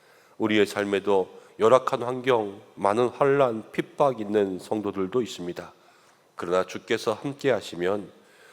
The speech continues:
성령으로, 말씀으로 힘주시고, 그 마음속에 믿음, 소망, 사랑 주실 때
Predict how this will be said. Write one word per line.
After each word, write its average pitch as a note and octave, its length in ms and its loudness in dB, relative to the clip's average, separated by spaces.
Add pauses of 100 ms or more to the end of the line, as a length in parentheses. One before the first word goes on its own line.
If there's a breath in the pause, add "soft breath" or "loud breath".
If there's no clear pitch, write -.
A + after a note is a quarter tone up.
(120)
성령으로, C3 640 2
말씀으로 F#2+ 1000 0
힘주시고, F#2 960 -4 (540 loud breath)
그 - 140 -4
마음속에 F#2 540 0
믿음, G#2+ 320 -4
소망, A2+ 280 -2
사랑 A2 280 -2
주실 G2+ 220 -10
때 C3 420 0